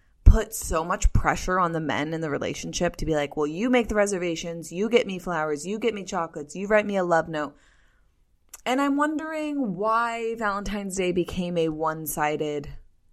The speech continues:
showing of love,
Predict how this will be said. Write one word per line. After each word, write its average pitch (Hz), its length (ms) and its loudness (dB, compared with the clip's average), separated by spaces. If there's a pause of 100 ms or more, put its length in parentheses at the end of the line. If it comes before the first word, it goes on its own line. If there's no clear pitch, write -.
(640)
showing 156 920 -2
of 139 180 -4
love, - 480 -2